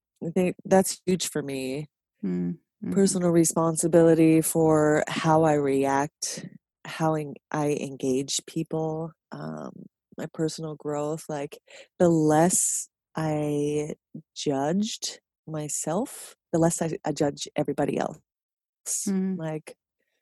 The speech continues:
Speaker 2: Yeah.
Speaker 1: I honestly don't have opinions about myself anymore, so I don't have opinions about other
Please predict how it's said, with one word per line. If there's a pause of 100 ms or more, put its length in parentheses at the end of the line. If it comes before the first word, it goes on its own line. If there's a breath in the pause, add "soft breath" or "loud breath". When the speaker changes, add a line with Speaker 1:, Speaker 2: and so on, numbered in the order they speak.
(120)
Speaker 2:
Yeah.
Speaker 1:
I
honestly
don't
have (100)
opinions
about
myself
anymore,
so
I
don't
have
opinions
about (300)
other